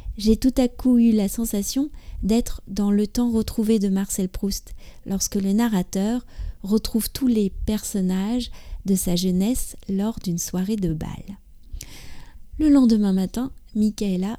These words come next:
devait être à neuf heures au stade de Courbevoie. Elle avait été recrutée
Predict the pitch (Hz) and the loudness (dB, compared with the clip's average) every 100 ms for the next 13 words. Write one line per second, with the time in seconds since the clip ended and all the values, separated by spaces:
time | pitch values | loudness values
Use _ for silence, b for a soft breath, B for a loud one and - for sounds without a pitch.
0 | - 190 214 240 277 208 196 - 160 180 | -6 0 4 4 2 -2 -4 -4 0 4
1 | 247 214 226 269 269 190 185 - 226 190 | 4 4 2 0 -2 -4 -4 -2 -2 0
2 | 185 - 202 190 165 165 - b b b | -2 -2 0 2 0 -4 -8 b b b
3 | b 190 185 226 240 214 202 185 - 269 | b 2 4 6 6 4 0 -2 0 0
4 | 269 - 202 220 277 | 0 -2 -2 0 -2